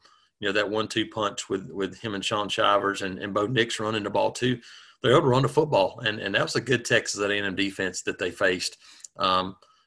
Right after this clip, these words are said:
you're, you're right. With the two games that, you know, that stand out recently are, are, you know, you know, Tennessee got, you know, Tank got hurt and it kinda stalled them out a little bit. Obviously against Alabama, they needed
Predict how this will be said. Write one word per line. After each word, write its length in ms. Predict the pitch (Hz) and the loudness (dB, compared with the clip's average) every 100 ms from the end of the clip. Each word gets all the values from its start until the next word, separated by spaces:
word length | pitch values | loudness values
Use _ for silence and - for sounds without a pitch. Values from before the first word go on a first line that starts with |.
| _ | _
you're, 340 | 117 113 107 | 2 4 4
you're 120 | 120 113 | 4 4
right. 180 | 95 - - - - | 4 0 -14 -18 -6
With 120 | 107 | 0
the 60 | 110 | 0
two 200 | 180 170 | 0 2
games 320 | 135 131 110 | 2 2 2
that, 260 | 104 95 - _ _ | 0 0 -10 _ _
you 100 | 123 | -4
know, 100 | 110 98 | -2 2
that 260 | 101 98 | 2 2
stand 340 | - 113 104 104 | -2 -2 0 4
out 180 | 98 | 4
recently 460 | 90 107 - 95 98 | 2 -2 -2 -4 0
are, 80 | 98 | 0
are, 500 | 95 82 92 95 - 107 | -2 -4 -2 -4 -8 -12
you 120 | 104 | -6
know, 240 | 95 95 - | -6 -6 -16
you 120 | 110 98 | -8 -8
know, 20 | |
Tennessee 460 | - 123 - 123 | -4 -4 0 -2
got, 320 | 113 101 98 107 | 2 2 0 -8
you 60 | |
know, 100 | 98 | -8
Tank 320 | 92 107 104 | -6 -4 0
got 140 | 101 98 | 0 2
hurt 340 | 107 98 101 | 4 4 2
and 120 | 95 | -4
it 140 | 101 - | -6 -6
kinda 220 | 123 104 | -6 -4
stalled 340 | - 113 98 | 0 2 2
them 100 | 95 | 2
out 100 | 92 | -2
a 60 | 92 | -2
little 120 | 95 | -2
bit. 240 | 95 95 - - - | -2 -4 -6 -16 -2
Obviously 240 | - - | 0 0
against 200 | 107 95 | -2 0
Alabama, 440 | 104 95 90 92 90 | 0 0 0 -2 0
they 100 | 110 | 0
needed 380 | 104 98 98 | 0 -4 -4